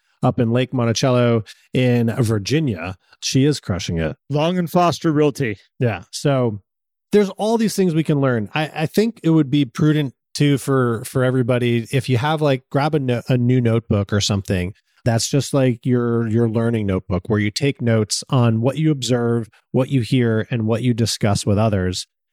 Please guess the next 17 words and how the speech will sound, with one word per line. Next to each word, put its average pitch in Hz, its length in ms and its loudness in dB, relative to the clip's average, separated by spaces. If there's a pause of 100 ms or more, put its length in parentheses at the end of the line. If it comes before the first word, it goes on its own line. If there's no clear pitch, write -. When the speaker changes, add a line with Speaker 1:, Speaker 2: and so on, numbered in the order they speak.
(100)
Speaker 1:
And 151 100 2
also 160 480 2
a - 40 2
little 135 200 2
bit 127 120 0
of 127 120 -2
an 120 60 -4
analysis 117 560 -2
for 117 120 -2
yourself. 104 520 -2
Garrett's 120 340 0
holding 117 360 0
his 110 560 -2 (340)
notebook 131 500 0
from 123 260 0
the 110 100 0
racetrack 135 540 -2